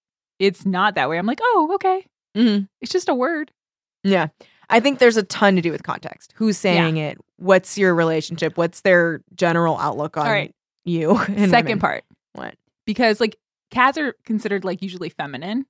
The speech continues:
Speaker 2: Yes.
Speaker 1: Does that mean that I should start calling boys puppy?
Speaker 2: Puppy and kitten. Then you would be
Speaker 1: <laughs> Hey,
Speaker 2: like,
Speaker 1: pup, pup.
Speaker 2: um, uh,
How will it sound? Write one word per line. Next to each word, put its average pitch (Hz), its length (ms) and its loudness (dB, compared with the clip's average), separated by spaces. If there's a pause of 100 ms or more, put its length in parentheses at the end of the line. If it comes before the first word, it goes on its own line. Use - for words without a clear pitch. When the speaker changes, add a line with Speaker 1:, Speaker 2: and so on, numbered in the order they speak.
Speaker 2:
Yes. 147 320 -4
Speaker 1:
Does 214 140 -6
that 226 180 2
mean 285 160 -8
that 269 200 -2 (240)
I 165 360 2
should 175 380 -6
start 165 240 -8
calling 170 300 -6
boys 156 280 -6
puppy? 190 440 -10 (520)
Speaker 2:
Puppy 156 360 -8
and 156 180 -12
kitten. - 320 -6 (300)
Then 220 180 6
you 233 60 4
would 240 120 4
be 220 100 2
Speaker 1:
<laughs> - 20 4
Hey, 214 80 6
Speaker 2:
like, 202 240 6
Speaker 1:
pup, 190 260 4
pup. - 0 - (140)
Speaker 2:
um, 185 140 -4 (440)
uh, 170 520 2